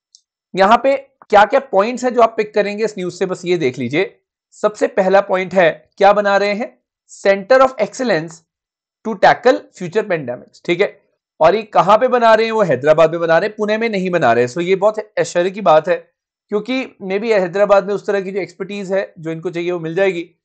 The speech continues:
तो हैदराबाद में they are coming up with this center of excellence to tackle future pandemics। हो सकता है आगे कोई ऐसी पैंडेमिक आए जिसके लिए हमें पहले से तैयारी करनी पड़े, तो ये उसके लिए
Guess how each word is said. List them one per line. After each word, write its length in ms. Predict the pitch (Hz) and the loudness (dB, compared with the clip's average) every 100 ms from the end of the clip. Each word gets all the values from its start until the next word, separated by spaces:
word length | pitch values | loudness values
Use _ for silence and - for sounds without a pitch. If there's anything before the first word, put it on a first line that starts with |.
| _ _ _ | _ _ _
तो 80 | 156 | 0
हैदराबाद 520 | 160 165 233 226 208 | 0 2 4 4 4
में 60 | 220 | 2
they 160 | 226 | 0
are 120 | 220 | 0
coming 240 | 180 190 196 | -4 -4 -6
up 80 | 165 | -6
with 140 | 160 | -10
this 180 | 240 240 | -10 -8
center 280 | 170 165 180 | -8 -4 -4
of 100 | 196 | -6
excellence 460 | 180 254 190 165 165 _ _ _ - | -8 -4 -2 -4 -10 _ _ _ -12
to 60 | 208 196 | 0 2
tackle 440 | 170 - 254 - | 2 2 -4 -4
future 260 | 175 226 220 | -8 -8 -4
pandemics। 460 | 147 123 113 120 131 - _ _ _ _ _ - | -4 -4 -6 -8 -12 -18 _ _ _ _ _ -8
हो 100 | 131 | -4
सकता 320 | 135 156 180 | -4 0 4
है 60 | 156 | 6
आगे 200 | 139 165 | 6 0
कोई 120 | 175 | -2
ऐसी 200 | 151 143 | -2 -2
पैंडेमिक 480 | 165 131 135 160 170 | -6 -6 -4 -8 0
आए 340 | 180 160 143 - _ _ _ _ 147 | 4 4 2 -6 _ _ _ _ -4
जिसके 360 | 170 165 220 | -4 0 -2
लिए 140 | 214 214 | 0 0
हमें 300 | 202 214 - | -2 -4 0
पहले 260 | 175 185 | 0 0
से 120 | 196 | -2
तैयारी 300 | 190 156 170 | -2 0 0
करनी 280 | 190 190 185 | -2 -4 -6
पड़े, 240 | 185 180 202 | -6 -6 -6
तो 120 | 208 | -6
ये 340 | 180 208 226 | 0 0 0
उसके 260 | 165 - 170 | -4 -8 -8
लिए 520 | 131 151 240 262 - | -2 2 2 2 -6